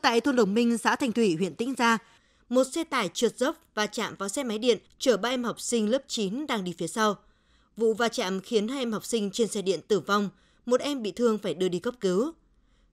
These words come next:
Chỉ sau đó vài tiếng, vào hồi không giờ ba mươi phút ngày mười lăm tháng tư, tại tỉnh lộ năm mươi sáu A, thuộc địa phận thôn Thành Quang, xã Thạch Cẩm, huyện Thạch Thành. Ba em học sinh đi trên một chiếc xe máy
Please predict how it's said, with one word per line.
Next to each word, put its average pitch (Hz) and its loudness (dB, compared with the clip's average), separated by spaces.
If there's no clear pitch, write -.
Chỉ 269 0
sau 330 0
đó 262 0
vài 247 0
tiếng, 208 -2
vào 254 2
hồi 240 6
không 302 -4
giờ 220 2
ba 175 -2
mươi 190 -2
phút 302 -4
ngày 247 0
mười 240 0
lăm 294 -2
tháng 180 -8
tư, 233 6
tại 262 2
tỉnh 233 -2
lộ 208 0
năm 277 -2
mươi 214 0
sáu 170 -6
A, 220 -2
thuộc 269 -4
địa 254 2
phận 247 -4
thôn 294 -4
Thành 185 -4
Quang, 208 0
xã 285 -14
Thạch - -6
Cẩm, 180 -2
huyện 175 -8
Thạch 175 -8
Thành. 180 -2
Ba 214 -2
em 214 0
học 190 -6
sinh 214 0
đi 226 -2
trên 226 0
một 190 0
chiếc 285 -6
xe 262 -4
máy 208 -4